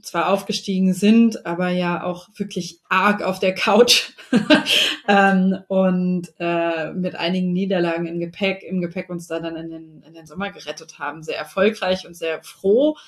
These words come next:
ähm, aber ja nicht so richtig sportlich astrein souverän.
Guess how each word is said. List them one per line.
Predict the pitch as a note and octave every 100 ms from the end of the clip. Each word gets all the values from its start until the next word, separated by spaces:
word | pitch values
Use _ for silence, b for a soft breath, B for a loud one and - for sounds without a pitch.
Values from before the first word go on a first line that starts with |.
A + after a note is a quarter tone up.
| B B B B
ähm, | F#3 F#3 F3+ F3 E3+
aber | D3+ E3+
ja | F3 F3 F3+ -
nicht | F#3 F#3 F#3+ -
so | E3+
richtig | F#3+ G3 - E3+ E3+
sportlich | D#3+ - _ _ F3+ F#3+ G3+ F3+ E3+ -
astrein | F#3 - - E3+ F#3
souverän. | F#3+ F3+ F3+ E3 F3+ G3+ G#3+